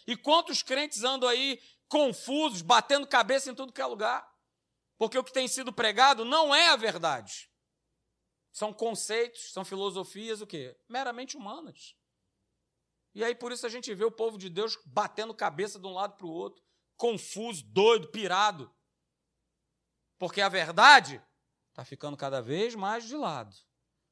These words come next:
O mundão já tá batendo nisso com vontade. Ti-, tira negócio de Bíblia de escola,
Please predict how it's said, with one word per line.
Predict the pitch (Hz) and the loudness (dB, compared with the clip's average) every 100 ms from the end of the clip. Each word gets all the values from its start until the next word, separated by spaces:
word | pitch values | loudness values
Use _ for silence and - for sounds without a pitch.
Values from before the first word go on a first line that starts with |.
| _ | _
O | 139 | -8
mundão | 170 175 139 156 285 285 147 - _ - | -4 -4 2 4 6 4 0 -10 _ -10
já | 139 | -8
tá | - 185 | -4 -2
batendo | 190 160 - 208 | -2 -4 -6 -10
nisso | 185 190 330 - | -8 -8 -10 -12
com | - 339 | -8 -8
vontade. | 427 523 415 226 170 127 - _ _ _ _ | -8 -8 0 2 0 -4 -18 _ _ _ _
Ti-, | - 392 | -12 -10
tira | - 185 208 | -10 -10 -8
negócio | 190 160 165 | -8 -8 -8
de | 135 | -8
Bíblia | 139 139 131 | -12 -10 -14
de | 113 107 | -14 -18
escola, | 98 - 120 151 175 180 175 165 165 | -18 -14 -8 -4 -4 -2 -4 -6 -10